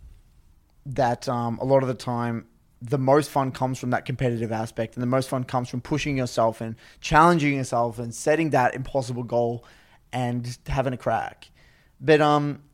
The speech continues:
is, is it our responsibility to say, is it our responsibility to say that?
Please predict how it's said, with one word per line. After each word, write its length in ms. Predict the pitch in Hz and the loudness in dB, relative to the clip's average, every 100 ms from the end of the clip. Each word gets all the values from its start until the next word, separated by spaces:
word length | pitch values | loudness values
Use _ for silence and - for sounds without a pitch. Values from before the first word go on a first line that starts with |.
| - - | -16 0
is, 220 | 190 190 | 2 2
is 220 | 180 220 226 | 2 2 4
it 100 | 214 | 6
our 160 | 202 | 6
responsibility 880 | 202 196 196 196 180 175 180 180 170 | 4 2 -2 -2 2 2 4 4 2
to 80 | 156 | 0
say, 260 | - 175 - | 0 0 2
is 180 | 202 214 | 2 6
it 80 | |
our 120 | 214 202 | 6 6
responsibility 560 | 196 196 175 180 170 | 4 -2 0 2 2
to 60 | 151 | 2
say 220 | 143 175 | 2 0
that? 260 | 143 - | 0 -8